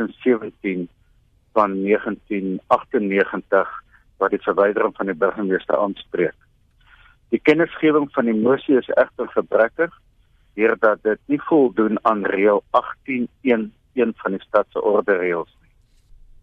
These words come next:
Reël agtien een een is soos volg: elke kennisgewing van 'n mosie sal skriftelik in die vorm van 'n konsepvoorstel wees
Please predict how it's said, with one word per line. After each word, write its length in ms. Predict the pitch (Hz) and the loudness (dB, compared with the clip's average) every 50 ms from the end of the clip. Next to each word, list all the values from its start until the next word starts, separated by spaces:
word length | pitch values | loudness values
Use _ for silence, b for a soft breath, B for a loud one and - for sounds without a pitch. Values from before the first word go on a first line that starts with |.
| - 110 120 | -2 2 4
Reël 180 | 139 139 139 - | 4 4 4 2
agtien 440 | 151 170 - - - 190 180 180 - | 0 0 -2 -2 -4 -2 -2 -2 0
een 260 | 143 151 143 139 - - | 0 0 0 0 -4 -2
een 440 | 131 131 131 127 131 135 143 147 - _ _ _ _ _ | 0 0 0 0 0 -4 -6 -10 -12 _ _ _ _ _
is 160 | - 113 - - | -4 -4 -2 0
soos 200 | - 113 101 - - - | 0 0 0 -2 -4 2
volg: 320 | - 143 143 151 147 - - - - _ _ - 156 | 2 4 4 4 0 -2 -6 -14 -14 _ _ 2 2
elke 240 | 165 160 - 202 180 _ | 2 2 0 -6 -6 _
kennisgewing 680 | - 160 156 156 - - - - 131 123 110 113 110 101 - - | 0 0 2 2 0 -2 -4 -2 0 2 2 2 0 -2 -4 -4
van 120 | 113 107 | -2 -2
'n 100 | 104 101 104 | 0 0 2
mosie 300 | 107 110 - - 139 135 - | 2 2 0 0 -6 -6 -2
sal 220 | - 107 101 95 | 0 0 0 0
skriftelik 600 | _ - _ - 131 139 131 _ - 165 165 - _ _ _ _ _ _ _ _ - - | _ -12 _ -4 -2 -2 -2 _ -2 -2 -2 -2 _ _ _ _ _ _ _ _ -6 -4
in 60 | 113 110 | -2 -2
die 100 | 107 98 | -2 -2
vorm 300 | - - 143 135 143 143 139 | 2 2 2 2 2 -2 0
van 180 | - 127 113 113 | 0 0 0 0
'n 80 | - | -2
konsepvoorstel 1120 | - - 107 98 - - - 165 165 160 _ _ - 127 117 107 - - - 113 107 104 95 82 | -2 -2 -4 -4 -4 -2 0 2 2 0 _ _ 0 2 2 2 0 -2 0 0 0 0 0 -2
wees 320 | 98 104 117 120 - | 0 0 0 0 -2